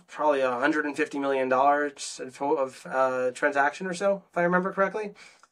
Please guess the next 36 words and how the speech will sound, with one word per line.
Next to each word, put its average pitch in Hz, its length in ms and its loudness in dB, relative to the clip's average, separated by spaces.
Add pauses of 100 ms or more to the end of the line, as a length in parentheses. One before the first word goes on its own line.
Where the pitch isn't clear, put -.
(160)
And 285 100 -2
then 294 120 2
through 285 140 -6
that, 277 120 4
I 156 80 2
got 165 200 2
to 175 60 -2
know 170 200 4
some 165 180 -2
other, 160 200 0
some 165 180 0
of 156 100 2
the, 151 340 -4
some 151 200 -8
investors 156 500 -2
that 147 100 -4
I've 139 220 -4 (400)
worked 185 240 0
with, 185 340 2
and, 151 200 -2 (560)
and, 147 520 2
uh, 143 300 2
got 156 220 0
exposure 156 400 0
to - 100 -8
other 156 160 0
asset 147 300 2
classes 156 260 0
of 151 80 -10
real 214 160 6
estate, 123 260 -2
which 117 140 -6
is 139 80 -16
data 165 240 4
centers, 104 400 -8
are 113 240 -4